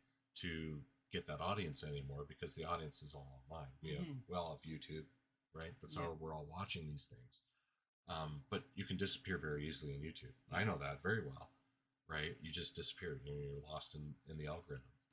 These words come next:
Speaker 1: And smaller studios disappear in the algorithm, and smaller publishers obviously disappear in that algorithm. So getting these smaller publishers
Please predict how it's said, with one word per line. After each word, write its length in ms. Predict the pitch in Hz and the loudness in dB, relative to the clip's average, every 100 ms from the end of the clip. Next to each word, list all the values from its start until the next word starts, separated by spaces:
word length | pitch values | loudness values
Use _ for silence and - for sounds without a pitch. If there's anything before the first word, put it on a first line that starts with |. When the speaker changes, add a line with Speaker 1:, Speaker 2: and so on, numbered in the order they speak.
| - _ _ | -20 _ _
Speaker 1:
And 380 | 82 80 78 78 - - - - | 2 4 4 0 -6 -18 -16 0
smaller 480 | - - 87 95 | 2 4 4 6
studios 880 | 95 - 117 117 78 71 71 - - - _ _ _ _ _ _ _ | 6 6 6 6 4 2 0 0 -2 -4 _ _ _ _ _ _ _
disappear 340 | 92 - 90 | 2 2 4
in 100 | 78 | 2
the 80 | 76 | 2
algorithm, 400 | 71 67 71 73 | 0 0 -2 -2
and 100 | 78 | -2
smaller 400 | - - 76 73 69 _ | -2 -2 -2 -4 -8 _
publishers 420 | 113 107 - 71 71 | 0 2 0 -2 -2
obviously 300 | 67 67 69 | -4 -4 -6
disappear 360 | 67 67 - 71 | -4 -6 -4 -6
in 60 | 67 | -6
that 160 | 64 | -8
algorithm. 360 | 64 - - - _ _ _ _ _ _ | -12 -16 -20 -20 _ _ _ _ _ _
So 160 | - 90 | -2 -2
getting 460 | 73 95 90 85 76 | 4 6 6 2 -2
these 160 | 82 - | 2 2
smaller 440 | - 90 90 85 - | 4 2 2 0 -2
publishers 640 | 80 76 - 76 85 - | -2 0 -2 0 0 -2